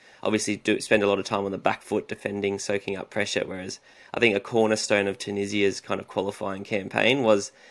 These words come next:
their defensive solidarity, and they didn't concede many goals, and they kind of launched their counterattacks, and they have a, a really quick, potent front three, but defense is the cornerstone of their style of play. So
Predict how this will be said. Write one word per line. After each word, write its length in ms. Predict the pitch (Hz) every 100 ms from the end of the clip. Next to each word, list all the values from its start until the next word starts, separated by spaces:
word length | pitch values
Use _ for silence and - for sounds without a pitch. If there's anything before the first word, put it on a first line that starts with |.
| -
their 120 | 101
defensive 560 | 101 - 98 101 104 -
solidarity, 680 | - 92 78 87 85 82
and 100 | 82
they 40 | 95
didn't 220 | 110 101
concede 420 | - 101 107 -
many 240 | 98 98 92
goals, 400 | 82 87 73 95
and 100 | 95
they 80 |
kind 240 | 92 104 98
of 160 | 92 - _ - -
launched 360 | 110 113 - -
their 120 | 98
counterattacks, 760 | - 104 101 101 - 113 -
and 80 | 101
they 60 | 98
have 160 | 98
a, 200 | 101 92 - - -
a 40 |
really 200 | 104 107
quick, 500 | 98 - 117 104 - -
potent 380 | 104 101 104
front 280 | - 110 -
three, 280 | - 104 151
but 320 | 131 107 - - - _ _
defense 460 | - - 113 110 -
is 100 | 104
the 80 | 98
cornerstone 640 | - 110 101 - 101 95
of 120 | 101
their 120 | 101
style 320 | 101 - 82 80
of 140 | -
play. 240 | 113 95
So 320 | - 107 101